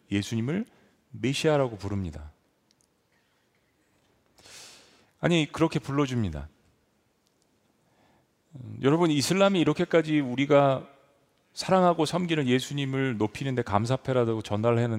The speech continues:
되는 거 아닌지 모르겠습니다. 우리는 예수님을 메시아라고 고백하면 다 신앙 고백을 하는 줄 알았는데 여러분, 뭐가 잘못된 걸까요? 메시아라는 말을 헬라어로 크리스토스라고 이야기합니다.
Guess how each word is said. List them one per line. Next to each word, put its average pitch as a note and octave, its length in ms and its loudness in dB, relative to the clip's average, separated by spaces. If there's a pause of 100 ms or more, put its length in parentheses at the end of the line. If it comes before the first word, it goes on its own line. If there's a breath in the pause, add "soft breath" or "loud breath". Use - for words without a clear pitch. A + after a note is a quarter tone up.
(160)
되는 G2+ 400 -2
거 F#2+ 120 0
아닌지 F#2 320 -2
모르겠습니다. E2+ 800 -6 (2000 soft breath)
우리는 D#3 360 0
예수님을 D3+ 480 0
메시아라고 D3+ 560 2
고백하면 C#3 640 -2
다 D3 500 0 (280)
신앙 F#3 420 0
고백을 C#3+ 580 0
하는 D#3+ 180 -2
줄 D3+ 160 -2
알았는데 A#2+ 640 0 (160)
여러분, D#3+ 180 -2
뭐가 A#2+ 220 2
잘못된 A2 500 -2
걸까요? F#2+ 480 -4 (2000 soft breath)
메시아라는 E3+ 440 4
말을 C#3+ 240 4
헬라어로 D3+ 440 4
크리스토스라고 C#3 840 -4
이야기합니다. F2+ 800 -2